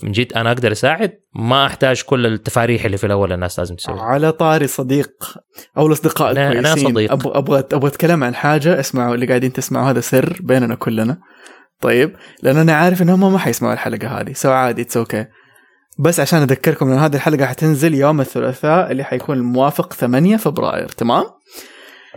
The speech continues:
Speaker 2: يوم عشرة فبراير، يوم الخميس، عيد ميلاد عبد الله عبد العزيز بكر، سعودي ريبورترز. ناوي حاجة إحنا متأكدين منها هو إنه كل الكراتين ريبورترز.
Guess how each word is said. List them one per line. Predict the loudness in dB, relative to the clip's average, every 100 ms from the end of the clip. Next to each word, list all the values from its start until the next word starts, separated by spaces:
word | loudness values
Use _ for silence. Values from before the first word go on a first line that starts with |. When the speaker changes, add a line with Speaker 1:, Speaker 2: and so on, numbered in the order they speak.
| -10
Speaker 2:
يوم | 0 2 2 0
عشرة | -2 0 0
فبراير، | 0 -2 -2 0 2 0 2
يوم | 2 2
الخميس، | 2 0 0 2 2 -2 -4 _ _ -2
عيد | 0 2 2
ميلاد | 2 4 2 0
عبد | -6 0
الله | 0 2
عبد | 0 -2
العزيز | -4 -4 -2 0 0 -4 -8
بكر، | -2 -2 2 0 0
سعودي | -2 0 2
ريبورترز. | 0 -2 -10 -10 -16 -18 _ -20 -18 -2
ناوي | 0 2
حاجة | 0 -2
إحنا | 0 0
متأكدين | 0 0 2 2
منها | 4 4
هو | 4 4 2
إنه | 0 -4 _
كل | 0 2
الكراتين | 0 0 0 0 2 2
ريبورترز. | 2 0 -4 -4 -4 -6 -14